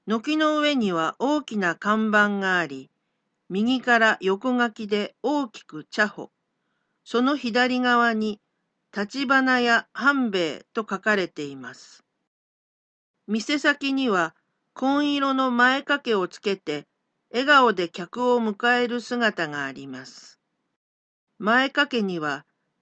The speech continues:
創業慶応元年、立花屋茶舗、中央に丸に漢数字の三と白く染め抜かれています。写真終わり。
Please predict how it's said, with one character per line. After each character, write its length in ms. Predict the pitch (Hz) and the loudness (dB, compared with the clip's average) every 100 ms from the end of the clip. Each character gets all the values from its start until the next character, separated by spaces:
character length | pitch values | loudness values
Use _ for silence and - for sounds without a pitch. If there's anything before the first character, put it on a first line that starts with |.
| _ | _
創 360 | - 240 269 262 | -2 0 0 0
業 340 | 262 254 240 | 2 4 2
慶 360 | - 254 254 262 | 0 0 0 0
応 300 | 262 254 240 | 0 0 0
元 380 | 233 233 196 160 | 2 2 0 -4
年、 320 | 143 120 - _ _ _ _ _ _ - | -10 -14 -18 _ _ _ _ _ _ -8
立 280 | 196 - 254 | -8 -4 0
花 320 | 262 254 247 | 2 4 2
屋 160 | 233 | 2
茶 180 | 220 220 | 0 -4
舗、 220 | - 127 - _ _ _ _ _ _ _ | -4 -12 -20 _ _ _ _ _ _ _
中 300 | - 269 277 | -6 -2 -2
央 320 | 277 269 247 190 | -2 2 2 0
に 280 | 160 143 _ _ _ _ - | -6 -14 _ _ _ _ -4
丸 360 | 185 214 254 | -2 0 0
に 260 | 247 233 - _ _ - | -2 -4 -6 _ _ -4
漢 320 | 240 269 294 | 0 0 0
数 320 | - 285 262 | -4 -4 -4
字 140 | 190 | -6
の 180 | 170 147 | -8 -8
三 400 | - 202 196 180 _ _ | -4 -2 -2 -6 _ _
と 200 | 202 196 - | -4 -4 -4
白 320 | - 285 226 | -4 -2 -2
く 160 | 180 | -4
染 320 | 165 185 220 220 | -6 -2 0 0
め 60 | |
抜 60 | 220 | -2
か 160 | 214 | 0
れ 120 | 190 156 | -2 -4
て 160 | 147 | -10
い 140 | 135 123 | -14 -14
ま 200 | 120 - | -18 -20
す。 100 | _ _ _ _ _ _ _ _ _ _ _ _ | _ _ _ _ _ _ _ _ _ _ _ _
写 260 | - 196 196 | -4 -2 -2
真 420 | - 226 214 202 _ | -2 -2 -2 -6 _
終 260 | 170 170 165 | -6 -2 -2
わ 60 | 156 | -6
り。 200 | 147 | -14